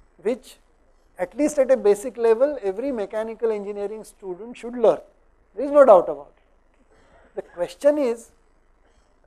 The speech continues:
are these going to be a part of a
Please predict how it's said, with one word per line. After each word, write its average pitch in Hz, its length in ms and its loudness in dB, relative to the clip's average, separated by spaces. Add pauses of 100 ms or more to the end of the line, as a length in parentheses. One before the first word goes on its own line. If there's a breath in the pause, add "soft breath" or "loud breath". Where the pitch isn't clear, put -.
(1600)
are 185 340 0
these 247 300 -8
going 202 360 -4
to 220 120 -14
be 240 220 -16
a 233 80 -6
part 180 500 -2
of 190 220 -4 (560)
a 214 200 -8